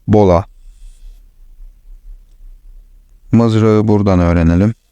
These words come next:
Başka zırh öğrenmedim. Çünkü zırhları mağaradan çıkaracağız.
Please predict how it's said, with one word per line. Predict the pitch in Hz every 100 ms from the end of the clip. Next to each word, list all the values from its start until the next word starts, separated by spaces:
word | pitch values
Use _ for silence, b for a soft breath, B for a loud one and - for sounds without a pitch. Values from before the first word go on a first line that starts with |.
| _ _ - _ _ _ _ _ - -
Başka | 107 117 - 120 117 113 - - _ _
zırh | 113 131 135 -
öğrenmedim. | 123 120 127 113 90 113 120
Çünkü | 117 107 101
zırhları | 107 104 107 104
mağaradan | 107 104 107 98 90
çıkaracağız. | - - 98 117 - - -